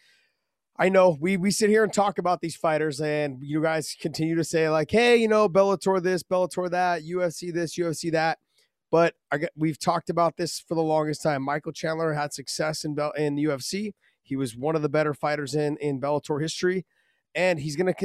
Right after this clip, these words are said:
he'll probably end up being the U F C champion. And so we wanted to let everybody know that there's not, there's not much of a difference between the top guys in Bellator and the top guys in the U F C.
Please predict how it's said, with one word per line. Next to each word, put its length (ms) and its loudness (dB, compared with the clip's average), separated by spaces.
he'll 160 2
probably 360 0
end 120 -2
up 80 -2
being 180 0
the 100 0
U 100 2
F 80 -4
C 120 -12
champion. 500 -6
And 140 -6
so 180 0
we 200 -2
wanted 280 0
to 60 0
let 200 2
everybody 360 2
know 240 -4
that 260 -4
there's 300 2
not, 320 -2
there's 340 -6
not 200 -2
much 220 -4
of 100 -2
a 40 -2
difference 460 -4
between 320 -8
the 60 -6
top 340 -8
guys 300 -4
in 100 -6
Bellator 380 -6
and 100 -6
the 40 -6
top 280 -10
guys 240 -6
in 80 -12
the 60 -8
U 80 -8
F 40 -14
C. 260 -10